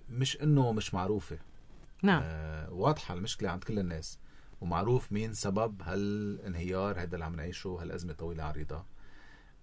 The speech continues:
Speaker 1: آم، ما بعرف شو اللي عم بيخلي العالم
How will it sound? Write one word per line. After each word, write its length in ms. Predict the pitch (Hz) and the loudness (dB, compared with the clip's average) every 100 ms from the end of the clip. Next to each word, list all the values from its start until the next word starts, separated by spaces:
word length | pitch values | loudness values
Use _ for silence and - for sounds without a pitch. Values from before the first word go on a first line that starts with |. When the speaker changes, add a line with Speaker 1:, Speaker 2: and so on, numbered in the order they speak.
| - | -4
Speaker 1:
آم، 880 | 90 90 87 87 87 85 82 82 73 156 - - | 0 0 0 -2 -2 -2 -2 -4 -6 -10 -16 -4
ما 120 | - | 4
بعرف 520 | 131 147 120 110 - - | 6 6 6 2 -6 -14
شو 140 | - 107 | -10 -2
اللي 80 | 95 | 0
عم 80 | |
بيخلي 320 | 95 - 107 92 | 0 -2 -2 -2
العالم 500 | 82 95 92 92 | -2 -2 -2 -4